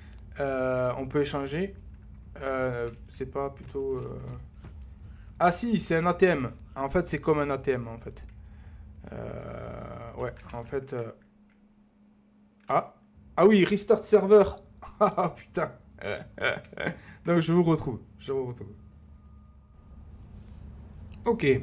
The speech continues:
je vous reprends. Donc, euh, comme je vous disais, <laughs> après le restart server,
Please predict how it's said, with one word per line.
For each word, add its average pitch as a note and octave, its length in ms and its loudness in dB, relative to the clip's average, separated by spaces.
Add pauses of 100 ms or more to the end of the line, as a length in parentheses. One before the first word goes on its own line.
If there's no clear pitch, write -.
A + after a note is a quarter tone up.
(320)
je C#3 120 2
vous E3+ 120 6
reprends. F#3+ 560 8
Donc, F#3 420 4
euh, C3+ 360 6 (160)
comme G3+ 180 10
je G3+ 100 6
vous G#3 80 4
disais, G#3 540 2 (580)
<laughs> - 600 -10
après C3+ 200 0
le C#3+ 60 8
restart C3+ 360 0
server, D3+ 420 6